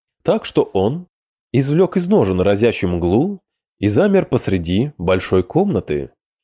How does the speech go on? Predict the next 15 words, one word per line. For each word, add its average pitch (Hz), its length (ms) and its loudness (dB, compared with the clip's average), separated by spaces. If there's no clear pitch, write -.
Буф, 92 500 -2
буф, 95 880 -2
буф. 85 760 -4
"Ты 85 140 -6
сможешь 110 500 -2
его 98 300 0
убить?" 104 680 -4
напряжённо 98 680 0
спросил 90 400 -2
Жудав. 107 520 -4
"Не 101 160 0
знаю". 92 560 -2
"Я 90 300 0
не 117 120 0
часто 85 720 -4